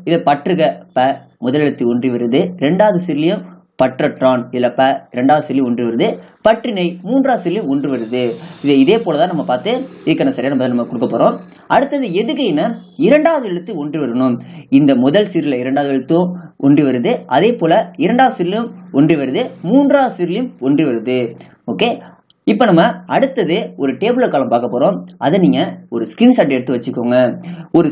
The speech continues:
சீருல முதல் சீரு அ-, மற்றும் இரண்டாவது சீரு மோனையா வந்துச்சுன்னா அதற்கு மோனை இனின்னு சொல்லணும். ஓகே,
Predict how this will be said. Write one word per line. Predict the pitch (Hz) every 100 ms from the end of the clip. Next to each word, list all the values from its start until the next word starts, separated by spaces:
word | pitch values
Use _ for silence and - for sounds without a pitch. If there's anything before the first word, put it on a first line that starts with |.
| -
சீருல | 269 302 190 - - - -
முதல் | 127 143 277 285 -
சீரு | 185 185 254 - _ _ -
அ-, | 135 135
மற்றும் | 143 135 247 262 -
இரண்டாவது | 160 254 269 254 -
சீரு | 160 240 -
மோனையா | 143 208 240 233
வந்துச்சுன்னா | 185 123 120 160 170 - -
அதற்கு | - 117 - 202 - - _ _ _ _ 131
மோனை | 151 208 220 226
இனின்னு | 127 127 151 -
சொல்லணும். | 120 113 123 117 101 - -
ஓகே, | 120 220 254